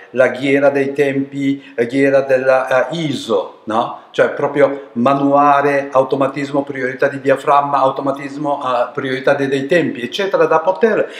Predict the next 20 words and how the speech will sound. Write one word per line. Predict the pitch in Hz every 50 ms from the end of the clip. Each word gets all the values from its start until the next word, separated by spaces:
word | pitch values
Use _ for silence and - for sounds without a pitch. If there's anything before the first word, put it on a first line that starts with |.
| - - - -
eh, | - 147 143 123
senza | - - 247 247 233 226 - 165 139
entrare | 135 139 139 139 139 139 135 135 127 120 107 104 107 113 120 120 -
nel | 127 139 151 147 139
menu, | 127 131 135 139 131 123 107 104 127 156 147 - - - - - - -
eh, | 127
andare | 127 123 117 117 113 - - 151 165 170 175 185 196 190 196
subito | 180 - - - 247 233 233 226 - - 175 160 -
a | - 135 135 - -
toccare | - 131 - - - - 127 110 101 95 95 95 107 117 -
e | - - -
cambiare | - 160 165 160 151 156 160 170 170 170 165 175 170 165 - -
impostazione, | 202 226 - - 196 - - - 147 - - 139 127 107 90 - - - - - - - - -
che | - 208 202
non | 175 151 139 147 156 180
è | 220 254 -
per | - 190 170 139
niente | 131 123 120 151 220 233 - - 143 120
male. | 113 110 101 98 98 98 -
Poi | - 165 156 131